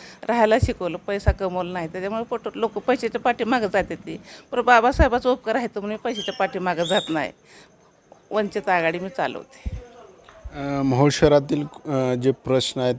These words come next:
Speaker 2: त्या प्रश्नावर काय बोलाल? काय काय प्रश्न आहेत तरी?
Speaker 1: आता काय पाणी, रस्तं, रोड, जिथं कुठं काय आहे गोरगरिबासाठी, जिथं काय नाही, वंचित लोकांसाठी, ज्याला घर नाही, ज्याला नळ नाही, त्याचे आधार कार्ड नाही, पेन, म्हणजे काय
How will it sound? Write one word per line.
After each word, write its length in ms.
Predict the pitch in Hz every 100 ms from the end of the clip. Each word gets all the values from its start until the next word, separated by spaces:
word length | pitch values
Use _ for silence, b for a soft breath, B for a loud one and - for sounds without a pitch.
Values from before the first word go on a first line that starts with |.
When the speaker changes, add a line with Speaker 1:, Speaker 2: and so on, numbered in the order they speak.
| -
Speaker 2:
त्या 400 | 139 143 143 156 -
प्रश्नावर 720 | 135 123 - 131 135 135 135
काय 320 | - 131 120
बोलाल? 300 | 120 120 120 120
काय 180 | 131 135
काय 220 | 139 151
प्रश्न 420 | - - - -
आहेत 100 | 123 123 -
तरी? 100 | 135 - _ _ b b b b -
Speaker 1:
आता 180 | 294 -
काय 260 | - 403
पाणी, 480 | 370 349 294 240 233
रस्तं, 480 | 214 226 - 208 196
रोड, 420 | 190 190 185 185 185 _ _ _ _ b b b -
जिथं 180 | 208 208
कुठं 260 | 208 196 208
काय 180 | - 202
आहे 360 | 214 180 180
गोरगरिबासाठी, 1040 | 170 196 190 170 170 180 180 165 - 165
जिथं 240 | 156 170 175
काय 200 | 185 180
नाही, 360 | 175 170 156 151
वंचित 360 | 185 185 -
लोकांसाठी, 720 | 185 170 156 160 151 160 151 139 B B B 190
ज्याला 220 | 202 190
घर 220 | 202 185
नाही, 320 | 175 170 170
ज्याला 180 | 170 185
नळ 260 | 190 185 170
नाही, 220 | 170 170
त्याचे 320 | 170 175 180
आधार 320 | 160 185 196
कार्ड 220 | 196 220 151
नाही, 240 | 170 165 165
पेन, 120 | 208
म्हणजे 300 | 175 185 208
काय 320 | 196 196 196